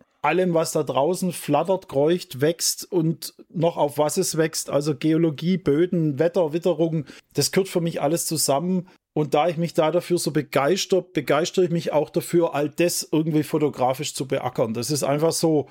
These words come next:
motiviert von dem, was mich grundsätzlich an, an Naturfotografie interessiert, ist im ersten Schritt Natur mit all ihren Facetten. Und das hat mich schon immer gereizt, das zu fotografieren. Natürlich auch mit, mit Schwerpunkte, die sich automatisch ergeben, aber nie mit so einem Schwerpunkt wie bei dir, dass ich sag, hier,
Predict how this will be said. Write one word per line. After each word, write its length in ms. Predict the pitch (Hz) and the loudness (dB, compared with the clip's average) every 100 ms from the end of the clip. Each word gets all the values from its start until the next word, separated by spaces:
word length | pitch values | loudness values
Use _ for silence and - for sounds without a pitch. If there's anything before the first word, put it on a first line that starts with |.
| - - | -12 -8
motiviert 640 | 175 151 165 156 147 202 | 0 0 0 0 2 0
von 200 | - 160 | 0 -2
dem, 200 | 165 180 | 2 2
was 200 | 160 151 | 0 0
mich 140 | 160 - | -4 -2
grundsätzlich 840 | 156 139 180 196 - 185 175 - - | -2 0 0 -2 0 0 -2 -8 -4
an, 280 | 147 151 | -2 -2
an 200 | 147 139 | -2 0
Naturfotografie 960 | 147 147 175 180 - 160 156 151 - 156 | 0 0 0 0 0 -2 0 -2 0 -2
interessiert, 440 | 151 139 139 170 165 | -2 -2 0 0 0
ist 120 | 147 | -4
im 80 | 143 | 0
ersten 300 | 131 147 151 | 0 0 -2
Schritt 260 | - 143 | -2 -2
Natur 340 | 147 135 160 165 | -2 -2 0 0
mit 140 | 151 | 0
all 180 | 135 156 | 0 0
ihren 200 | 151 143 | 0 0
Facetten. 540 | 135 127 131 127 131 | -2 -2 -2 -2 -4
Und 280 | 110 139 131 - | -2 -2 -4 0
das 220 | 170 - | 0 0
hat 160 | 165 165 | -2 -2
mich 120 | 156 | 0
schon 200 | 165 160 | 0 2
immer 180 | 185 185 | 2 2
gereizt, 600 | 180 143 143 170 - - | 0 2 0 0 -6 -2
das 200 | 175 196 | 0 0
zu 80 | - | 0
fotografieren. 640 | 196 185 175 156 151 160 156 | 0 0 0 0 0 0 0
Natürlich 580 | 143 - 202 208 175 | 0 0 0 0 0
auch 220 | - 175 185 | 0 0 0
mit, 300 | 165 - - _ | -2 -4 -14 _
mit 160 | 147 | -4
Schwerpunkte, 640 | - 147 175 208 196 190 165 | 0 2 2 2 0 0 -2
die 160 | 151 | -2
sich 220 | 151 156 165 | -4 -2 0
automatisch 600 | 147 180 156 151 160 - | 2 2 2 0 0 -2
ergeben, 440 | 135 156 160 175 | 0 2 0 0
aber 260 | 147 143 147 | 0 0 2
nie 180 | 160 | 2
mit 120 | 185 175 | 2 2
so 100 | 170 | 0
einem 80 | 147 | 0
Schwerpunkt 640 | - 143 165 170 165 - | 2 0 2 0 0 -2
wie 100 | 143 | -2
bei 200 | 147 135 | 2 0
dir, 200 | 127 156 | 2 0
dass 180 | 151 135 | 2 0
ich 120 | 143 | -2
sag, 240 | - 143 - | -2 -2 -4
hier, 340 | 143 151 143 | -2 0 0